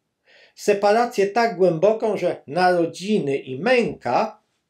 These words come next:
Jezusa powinny być przypisywane wyłącznie jego naturze ludzkiej, a nie naturze boskiej. No i tutaj ten wniosek, o którym mówiłem, wobec tego Maryję należy tytułować Christotokos, Matka Chrystusa,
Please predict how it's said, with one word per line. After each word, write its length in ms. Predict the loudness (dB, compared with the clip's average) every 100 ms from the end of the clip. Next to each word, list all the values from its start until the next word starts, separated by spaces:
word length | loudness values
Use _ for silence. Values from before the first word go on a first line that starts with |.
| _
Jezusa 880 | 0 0 2 -2 -2 0 -2 -2 -10 -20 _ 2
powinny 540 | 2 2 -6 -2 0
być 160 | 0 -4
przypisywane 880 | -10 -10 -12 -8 -2 0 0 -2
wyłącznie 640 | 2 4 4 2 -2 -2 2
jego 280 | 2 2 0
naturze 500 | -2 -2 -6 -2 -2
ludzkiej, 480 | -4 -6 0 0
a 80 | 0
nie 160 | -4 -2
naturze 440 | -4 -4 -8 -8
boskiej. 560 | -8 -12 -12 -20 -20 _ _ 0
No 180 | 4 4
i 140 | 2
tutaj 440 | -2 2 4 2
ten 240 | 2 2 0
wniosek, 580 | 0 2 4 2 -4 -4
o 80 |
którym 400 | -4 0 0 0
mówiłem, 500 | -4 -6 0 2 2
wobec 340 | 2 2 0 0
tego 260 | -2 0
Maryję 420 | 2 4 4 4 2
należy 360 | 0 0 -2
tytułować 680 | -6 -8 -4 0 0 0 -4 -20 _ -10
Christotokos, 1200 | -4 -4 -2 0 0 2 0 2 0 0 -12 _ -4
Matka 460 | -2 -2 -2 -4
Chrystusa, 800 | -2 -8 -6 -2 -2 2 0